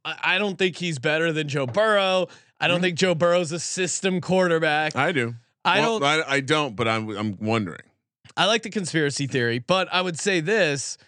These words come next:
Speaker 1: I, a-, and I do think on backup quarterbacks, there's a short shelf life, right? Like, a lot of times they come in, they have some plays that really work for
Speaker 2: Bada
Speaker 1: them,
Speaker 2: bing.
Speaker 1: simple reads. There's not a, there's not a playbook yet on how to beat these guys.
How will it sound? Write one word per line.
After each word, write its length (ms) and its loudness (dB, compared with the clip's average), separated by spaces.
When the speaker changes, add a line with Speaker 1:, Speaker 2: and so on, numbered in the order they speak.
Speaker 1:
I, 140 2
a-, 60 -12
and 120 2
I 100 2
do 160 0
think 180 2
on 80 0
backup 320 -2
quarterbacks, 460 0
there's 280 2
a 80 0
short 380 0
shelf 360 -2
life, 280 -8
right? 240 0
Like, 160 0
a 80 0
lot 200 2
of 60 -6
times 640 -2
they 100 -4
come 300 0
in, 560 0
they 120 0
have 280 0
some 160 -6
plays 280 0
that 100 0
really 200 0
work 260 0
for 120 0
Speaker 2:
Bada 280 4
Speaker 1:
them, 60 -6
Speaker 2:
bing. 280 2
Speaker 1:
simple 420 0
reads. 720 0
There's 240 0
not 300 0
a, 360 0
there's 200 -4
not 160 0
a 20 -4
playbook 480 0
yet 220 0
on 160 -4
how 260 0
to 80 -2
beat 300 -6
these 240 -4
guys. 600 0